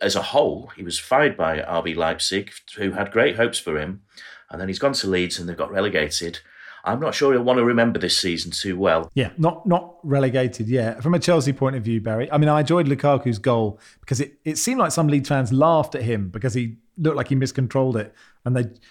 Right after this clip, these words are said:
Speaker 2: you just got to not laugh until the move is finished. I think that's a sort of bit of advice. But,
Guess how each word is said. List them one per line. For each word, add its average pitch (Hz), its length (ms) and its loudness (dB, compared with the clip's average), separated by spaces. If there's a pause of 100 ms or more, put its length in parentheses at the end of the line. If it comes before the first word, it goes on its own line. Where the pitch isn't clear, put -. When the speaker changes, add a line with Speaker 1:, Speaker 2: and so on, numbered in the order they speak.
(140)
Speaker 2:
you 139 80 2
just 220 180 2
got - 140 0
to 156 100 4
not 160 260 6
laugh 151 300 4
until 143 220 2
the 135 100 4
move 135 260 4
is 127 140 0
finished. 120 460 0
I 113 40 -2
think 147 180 0
that's 120 120 -2
a 135 80 0
sort 147 140 2
of 117 200 -2
bit 147 140 2
of 120 140 -2
advice. 120 480 2
But, - 240 -2